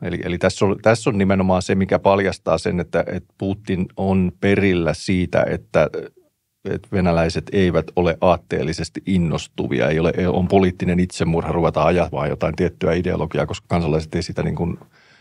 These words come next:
siis ajamaan ideologiaa sillä tavalla, että se velvoittaa kansalaisia jonkun tyyppiseen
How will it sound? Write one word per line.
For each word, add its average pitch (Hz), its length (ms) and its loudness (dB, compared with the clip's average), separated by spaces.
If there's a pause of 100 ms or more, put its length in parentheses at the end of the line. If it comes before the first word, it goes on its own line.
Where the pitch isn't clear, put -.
(800)
siis 101 180 2
ajamaan 101 440 4
ideologiaa 95 640 2
sillä 92 220 -2
tavalla, 87 280 2
että - 80 -8
se 95 80 0
velvoittaa 90 420 -2
kansalaisia 85 560 0
jonkun 82 280 -4
tyyppiseen 85 460 -2